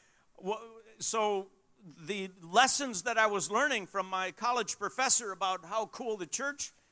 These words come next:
could be, I thought, "You know what, I'm just going to, uh, try to take all those lessons I'm learning about what a church could be and apply them to these twenty-five students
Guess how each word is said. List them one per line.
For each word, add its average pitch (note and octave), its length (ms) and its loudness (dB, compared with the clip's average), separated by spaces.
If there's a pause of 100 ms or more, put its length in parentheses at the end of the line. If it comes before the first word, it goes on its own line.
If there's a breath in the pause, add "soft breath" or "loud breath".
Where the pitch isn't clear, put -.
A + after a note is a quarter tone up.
(200 soft breath)
could C#4+ 280 -4
be, E3+ 300 -4 (240 soft breath)
I G3 100 2
thought, G#3+ 280 -2
"You G#3 80 -2
know A3 100 -2
what, C4 160 2
I'm C4+ 220 -4
just C#4 260 -4
going A3+ 320 -4
to, G3 420 -4 (360 soft breath)
uh, G3 260 -2 (180)
try A#3+ 240 0
to A#3+ 100 0
take B3+ 260 -4
all A#3+ 140 2
those A3+ 200 0
lessons A3 380 0
I'm G#3 160 0
learning A3 260 -2
about G#3 240 -2
what G3+ 120 2
a F#3+ 60 -4
church C4+ 300 -2
could G3+ 160 -8
be G3 160 -4
and G3 120 0
apply C4 440 2
them G#3 300 -4 (260 soft breath)
to A3+ 120 -4
these G#3 220 0
twenty-five A3 960 0
students F#3 640 -4